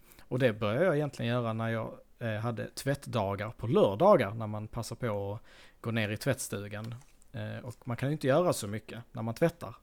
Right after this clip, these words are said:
Man har ju liksom, ja, men man väntar två timmar, sen går man ner.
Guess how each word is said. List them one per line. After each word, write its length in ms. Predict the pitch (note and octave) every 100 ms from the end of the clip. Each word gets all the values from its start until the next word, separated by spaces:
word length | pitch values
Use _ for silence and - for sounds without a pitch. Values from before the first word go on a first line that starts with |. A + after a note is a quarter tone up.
| -
Man 180 | A2+
har 200 | A#2+ A#2
ju 80 | G#2
liksom, 360 | G#2+ - A2+ A2+
ja, 80 | C3
men 140 | C3+
man 120 | C3+
väntar 300 | C3+ C3+ C3+
två 180 | C#3 D#3+
timmar, 340 | D#3 D#3 D3+ E3+
sen 140 | C3+
går 80 | G#2+
man 100 | G#2
ner. 140 | G#2